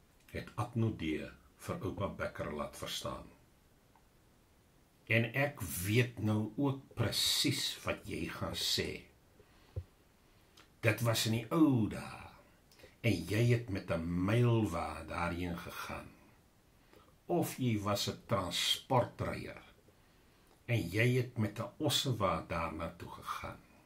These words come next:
En op pad daarheen het jy 'n jong teologiestudent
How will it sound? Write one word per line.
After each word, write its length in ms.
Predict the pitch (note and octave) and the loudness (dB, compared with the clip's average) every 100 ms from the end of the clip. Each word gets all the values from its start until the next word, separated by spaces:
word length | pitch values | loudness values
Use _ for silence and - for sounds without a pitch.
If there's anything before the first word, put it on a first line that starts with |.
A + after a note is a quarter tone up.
| - _ _ _ - - _ _ _ _ _ _ _ | -20 _ _ _ -20 -20 _ _ _ _ _ _ _
En 180 | A2 A#2 | 0 4
op 240 | A#2 - | 2 2
pad 300 | - D3 - | 0 0 0
daarheen 680 | A2+ G2+ F2 F2+ F2 E2+ E2 - _ _ _ _ _ _ | 2 2 2 0 -2 -4 -8 -18 _ _ _ _ _ _
het 180 | G2+ G2+ | -4 -4
jy 420 | - G2+ A2 A2+ - | -2 0 2 2 0
'n 180 | - - | -4 0
jong 460 | A2+ A2+ A2+ G#2+ - - _ - | 2 4 2 0 -4 -16 _ -2
teologiestudent 1300 | B2+ A#2 G#2 - - - - G#2+ - F#2+ F#2 F2+ | 4 6 4 2 0 0 0 0 0 -2 -2 -6